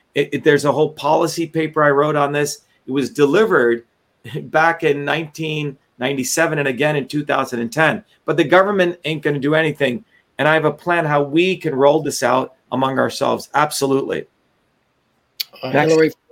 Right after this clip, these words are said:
Speaker 2: Hillary from Nebraska is asking, "What should we tell people who say you can't be president 'cause you weren't born in the U S?"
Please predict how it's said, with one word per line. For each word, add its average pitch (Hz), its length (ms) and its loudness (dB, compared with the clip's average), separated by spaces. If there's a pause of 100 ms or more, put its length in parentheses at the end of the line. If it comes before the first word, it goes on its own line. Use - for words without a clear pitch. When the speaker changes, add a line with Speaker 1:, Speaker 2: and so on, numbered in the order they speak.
(560)
Speaker 2:
Hillary 160 360 4
from 156 200 -6
Nebraska 156 540 -4
is 151 120 -6
asking, 147 480 -6
"What 143 240 -2
should 143 360 -6
we 143 180 -2
tell 147 280 -2
people 139 600 -6
who 135 240 -6
say 139 340 2
you 131 180 0
can't - 260 -4
be 135 80 -4
president 135 440 0
'cause 135 140 -10
you 131 80 -4
weren't 123 220 -2
born 123 160 -2
in 120 80 -2
the 117 80 0
U 117 160 -2
S?" - 240 -12